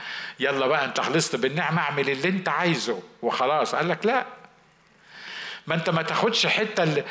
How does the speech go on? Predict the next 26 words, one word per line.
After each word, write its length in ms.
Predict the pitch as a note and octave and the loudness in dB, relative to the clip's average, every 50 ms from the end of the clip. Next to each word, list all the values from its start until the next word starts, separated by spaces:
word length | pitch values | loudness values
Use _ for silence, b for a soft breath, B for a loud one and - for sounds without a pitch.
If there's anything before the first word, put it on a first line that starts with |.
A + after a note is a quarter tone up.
| B B B | B B B
من 180 | D3 D#3 D3+ | -4 -2 0
النعمه، 480 | D#3+ D#3+ D#3+ E3 G3 F3 D#3 D#3+ D#3+ D#3+ | 0 2 2 2 0 2 2 2 2 2
يعني 720 | D#3+ D3+ D#3 C#3+ C#3+ D3+ D#3 D#3 D#3 D3 D3 C#3+ C#3 C#3 | 4 2 2 2 2 2 2 2 2 4 2 2 2 2
الحته 500 | C#3 C3+ D3 C#3+ C#3 B2+ - F#3+ F#3+ F#3+ | 2 2 2 2 2 2 0 0 0 2
اللي 100 | E3 D#3 | 2 2
تعجبك 480 | D3 - C#3+ C#3 D3+ F3+ F3 F3 D#3+ - | 2 2 0 0 2 2 2 2 2 2
وتسي-، 460 | D#3 C3 - - F3 E3+ D#3+ D3 C#3+ | 2 2 2 2 4 4 4 4 4
وتسيب 260 | C#3+ B2+ - - E3+ D#3+ | 2 2 2 2 2 2
الباقي". 360 | D#3 - D#3 F#3+ F#3 C#3+ G#2 G2+ - - - - - - - - B B B B B B B B B B B B | 2 2 2 2 2 2 0 -4 -8 -12 -18 -20 -20 -20 -20 -20 B B B B B B B B B B B B
ما 100 | C#3 D3 | 0 2
هو 140 | D3 D#3+ E3+ | 2 2 4
لو 220 | F3 F3 E3+ E3+ | 4 4 4 4
كنت 320 | - B3+ C#4 C4+ G#3 - | 4 4 4 2 2 0
خلصت 600 | G#3+ F3+ - - E3+ F#3+ A#3 C4+ A3+ - - - | 0 2 2 2 4 4 4 4 2 2 2 2
بالنعمه 760 | F#3+ F3 D#3+ E3 E3 D#3 D#3+ E3+ E3 C3 C#3 D#3 - - E3 D#3+ - B B B B B | 2 4 4 2 2 4 2 2 2 2 2 2 2 0 0 0 -2 B B B B B
يبقى 340 | - C3+ D#3+ E3 E3 D#3 D#3+ | 0 2 2 4 4 4 4
لازم 280 | F3 G#3 G#3+ F#3 G#3 F#3+ | 4 4 4 2 2 2
تتعلم 680 | - - F3+ F3+ E3+ C#3 E3+ G3 G3 F#3+ F3+ F3+ E3+ | 2 0 0 2 2 2 2 4 2 2 2 2 2
بالنعمه. 460 | E3 E3+ E3 D#3+ E3 F3 D3+ C#3+ C#3 C3+ | 2 2 2 4 2 2 2 2 0 0
يعني 160 | C3+ D3+ F3 | 2 2 2
ايه 60 | F#3 | 2
اتعلم 440 | E3+ E3+ C3+ D3+ E3+ E3+ E3 D#3+ D#3 | 2 2 2 2 2 2 2 2 2
بالنعمه؟ 480 | D#3+ D#3 D#3 D#3+ D3 C#3 C#3+ C#3+ C3 B B B B B | 2 2 2 0 0 0 0 -2 -2 B B B B B
يعني 360 | C#3 C#3+ C#3+ C3 D3 D#3 D#3 | -2 0 0 0 0 0 0
النعمه 540 | D#3+ D#3+ D#3+ E3+ G#3+ G#3+ D#3+ D#3+ E3 D#3+ D#3 D3+ | 0 2 2 2 2 2 0 2 2 2 2 2
ليها، 520 | D3+ E3+ F#3+ F#3+ D#3 B2 C3 B2 A#2 - | 2 2 2 2 2 2 2 2 2 0